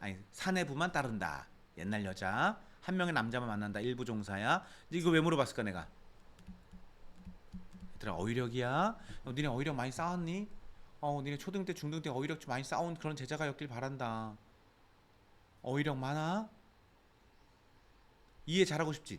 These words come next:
네. 국어 잘하고 싶지? 네. 국어 잘하면 이해력이지? 네. 이해 잘하고 싶지? 네. 이해 잘하면 뭐 해야 돼? 어휘력이 많아야 돼요.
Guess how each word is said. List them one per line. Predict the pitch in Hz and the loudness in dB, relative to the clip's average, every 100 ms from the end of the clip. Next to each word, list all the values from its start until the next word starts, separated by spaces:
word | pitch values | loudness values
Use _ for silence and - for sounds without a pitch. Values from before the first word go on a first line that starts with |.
| - | 0
네. | 98 92 - - | 0 0 -4 -6
국어 | - 190 | 4 8
잘하고 | 180 156 | 8 6
싶지? | 143 - 98 | 2 -2 -4
네. | 104 101 92 - - | 0 0 -2 -12 -2
국어 | 160 | 4
잘하면 | 170 160 | 6 6
이해력이지? | 123 147 131 101 - - | 8 8 6 2 -4 -2
네. | 98 107 - - | -2 -2 -6 0
이해 | 170 | 4
잘하고 | 175 156 | 6 4
싶지? | - 180 - | -2 -6 -2
네. | 104 113 - | -2 -2 2
이해 | 135 | 6
잘하면 | 165 170 | 8 8
뭐 | 131 | 8
해야 | 123 | 6
돼? | 101 - - | 4 -4 -6
어휘력이 | 80 104 117 131 | 2 4 4 2
많아야 | 80 92 120 | 0 2 2
돼요. | 82 90 113 | 2 0 -2